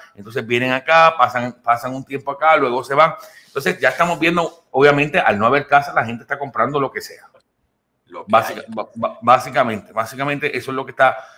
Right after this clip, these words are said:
Speaker 1: lo que está pasando. Bien, bien
Speaker 2: Claro, y
Speaker 1: interesante.
Speaker 2: entonces,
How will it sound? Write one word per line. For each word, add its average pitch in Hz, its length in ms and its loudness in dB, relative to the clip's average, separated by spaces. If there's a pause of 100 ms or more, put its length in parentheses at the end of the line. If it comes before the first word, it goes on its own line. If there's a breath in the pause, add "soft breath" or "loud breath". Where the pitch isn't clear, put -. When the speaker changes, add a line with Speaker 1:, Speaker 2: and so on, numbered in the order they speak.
(200 loud breath)
Speaker 1:
lo 113 100 0
que 113 60 0
está 120 180 2
pasando. 120 360 -2 (680 soft breath)
Bien, 143 240 4
bien 131 180 -6
Speaker 2:
Claro, 131 200 2
y - 20 -4
Speaker 1:
interesante. - 500 0
Speaker 2:
entonces, - 240 -12